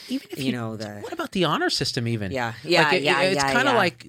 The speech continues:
Speaker 1: who are you gonna hurt if you go in there and you're lying?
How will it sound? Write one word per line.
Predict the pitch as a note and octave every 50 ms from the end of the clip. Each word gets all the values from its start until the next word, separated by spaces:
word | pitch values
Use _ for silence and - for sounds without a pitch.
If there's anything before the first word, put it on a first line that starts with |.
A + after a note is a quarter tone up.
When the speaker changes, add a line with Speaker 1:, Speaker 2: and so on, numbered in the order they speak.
| - D#3+
Speaker 1:
who | - A#3+ C#4 D4+
are |
you | C4+ B3 A#3+
gonna | G#3+ A3 G3 F3+
hurt | D3+ F3 G#3+ A3 F3 C#3+ -
if | C3+ A#2 -
you | D3 C#3
go | C3 D3 D3 D3+ D#3
in | D#3 D3+
there | C3+ A2+ G#2+ G#2
and | G2 A2 A2 G#2+
you're | A2 G#2
lying? | G2+ G#2+ A#2 A2+ F#2 D#2+ D#2 D2 - -